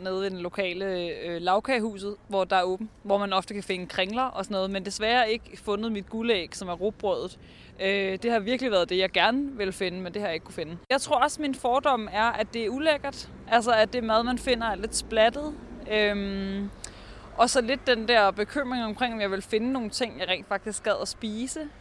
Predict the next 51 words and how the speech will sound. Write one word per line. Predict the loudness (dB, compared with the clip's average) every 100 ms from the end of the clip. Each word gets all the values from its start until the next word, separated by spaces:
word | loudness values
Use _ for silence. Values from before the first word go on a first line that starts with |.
| -20 -8 0
øh, | 0 0
selvom | -2 0
jeg | 0 -2
tænker, | -2 -2
det | -2
kræver | 0 0 0
tilvænning. | -2 0 0 0 -4 -8 -10 -20 -20 -4
Besværligt | -4 0 0 0 -6 -6
måske, | -6 -4 -6 -2
har | -2
jeg | 2
også | 0 0
tænkt, | -4 -2 0
det |
er. | 0 0 -2 -6
Altså, | -4
man | -2 0
trods | 0 0
alt | -2
skal | -6
finde | -2 -2 -2
de |
supermarkeder, | -4 -4 -4 0 2 0 0 -2 -2
som | -4 -4
har | 0 2 2 4
åbne | 4 4 -4
skraldespande. | 0 0 0 -2 -2 -2 -4 -10 -12 -20 -6
Og | -2
så | 0
bare | 6 6 8
afhængigheden | 4 4 -4 -2 -2 -2 -4 -2
af | -2
det, | -2 -8
hvis | -4
man | -2 2
rent | 0 4
faktisk | 4 4
går | 0 4 6
all | 6
in | 4 2
og | 0
siger, | 2 2
"Ja, | 2
nu | 0
gider | 2 6
jeg | 6
ikke | 2
at |
købe | -4 -2 0
noget | 0 0 2
mad." | 4 4